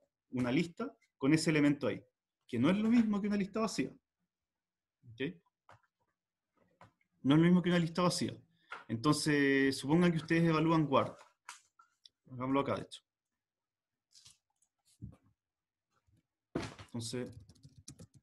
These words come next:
aquí hay que importar control monad para estas cosas. Supongan que queremos hacer guard de cinco, o sea, menor a dos. Y, por supuesto, castear. ¿Ya?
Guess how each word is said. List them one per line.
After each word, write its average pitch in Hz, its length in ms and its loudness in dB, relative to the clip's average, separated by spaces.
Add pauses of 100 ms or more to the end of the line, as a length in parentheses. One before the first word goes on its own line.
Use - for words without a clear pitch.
(220)
aquí 123 180 -12
hay 123 80 -10
que 123 100 -10
importar 117 600 -8 (440)
control 117 340 -8
monad 123 340 -2
para 117 140 -10
estas 113 180 -14
cosas. 127 340 -10 (500)
Supongan 143 360 2
que 151 120 -2
queremos 143 300 2
hacer 135 160 -2
guard 131 300 -2 (240)
de 120 260 -8
cinco, 165 440 -2 (100)
o 175 240 -12
sea, 113 180 -8
menor 123 240 -2
a 123 40 -2
dos. 165 260 -2 (1600)
Y, 156 280 -4
por - 200 -14
supuesto, 127 380 -8
castear. 131 520 -6 (4000)
¿Ya? 131 160 -10